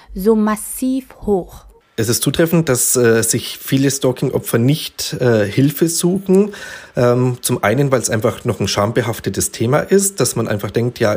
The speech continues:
Speaker 2: irgendwie bin ich vielleicht auch selbst daran schuld. Ähm, dass man häufig auch denkt, man ist in einer Situation, wo man kaum irgendwie rauskommt, also so eine Hilflosigkeit. Ähm,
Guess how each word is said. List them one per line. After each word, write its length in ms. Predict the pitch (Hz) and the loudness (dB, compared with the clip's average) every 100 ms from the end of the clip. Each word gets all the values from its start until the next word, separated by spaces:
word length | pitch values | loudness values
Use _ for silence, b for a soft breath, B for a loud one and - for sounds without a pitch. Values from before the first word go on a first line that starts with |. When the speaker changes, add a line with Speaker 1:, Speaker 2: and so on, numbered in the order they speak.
| - | -4
Speaker 2:
irgendwie 340 | - 113 123 117 | -2 -2 -2 -4
bin 160 | 107 | -4
ich 100 | 110 | -4
vielleicht 240 | - 98 - | -4 -4 -4
auch 100 | 90 | -4
selbst 400 | - 123 - - | -2 -4 -4 -4
daran 240 | 107 90 | -2 -2
schuld. 480 | 82 131 190 262 - B B B B B B | 0 2 2 0 -10 B B B B B B
Ähm, 400 | 143 127 127 131 127 - _ _ - | 0 2 2 0 -4 -16 _ _ -4
dass 140 | - 127 | -2 0
man 180 | 120 - _ - | 0 -4 _ -4
häufig 460 | 123 120 - 135 123 | -2 0 -4 -4 0
auch 180 | 113 | -2
denkt, 300 | - 123 123 | -2 -4 -2
man 120 | 117 110 | -4 -2
ist 240 | - - | -4 -2
in 120 | 117 | -2
einer 320 | - 107 107 | -2 0 0
Situation, 840 | 104 113 98 101 - 117 139 147 120 - - - | 0 -4 -4 -4 -2 0 2 2 -2 -12 -20 -8
wo 100 | 120 | -2
man 260 | 120 120 120 - _ - | 0 0 -4 -10 _ -14
kaum 240 | - 120 117 | 0 0 2
irgendwie 260 | 113 107 | 0 -2
rauskommt, 560 | 95 98 151 - 175 165 | 0 2 0 0 -2 0
also 160 | 117 107 | 0 -2
so 140 | 117 | -2
eine 140 | 98 | 0
Hilflosigkeit. 1200 | 82 127 147 - 160 160 165 - - 160 196 - B B B B B - | 0 0 -2 0 0 2 -2 -4 -2 2 2 0 B B B B B 0
Ähm, 360 | 123 131 127 | 2 2 0